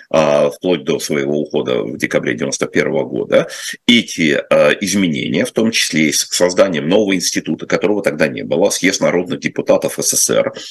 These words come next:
это изменение, это радикальное изменение той советской коммунистической системы, которая существовала перед этим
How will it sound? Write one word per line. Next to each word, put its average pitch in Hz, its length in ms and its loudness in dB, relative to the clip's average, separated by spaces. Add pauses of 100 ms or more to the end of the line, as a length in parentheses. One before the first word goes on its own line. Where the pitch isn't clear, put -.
(340)
это 85 300 4
изменение, 101 800 0
это - 340 2
радикальное 65 640 0
изменение 82 600 0
той 87 380 0
советской - 560 0
коммунистической - 720 -2
системы, 143 420 2
которая 85 320 -2
существовала - 540 2
перед 64 260 -4
этим - 240 2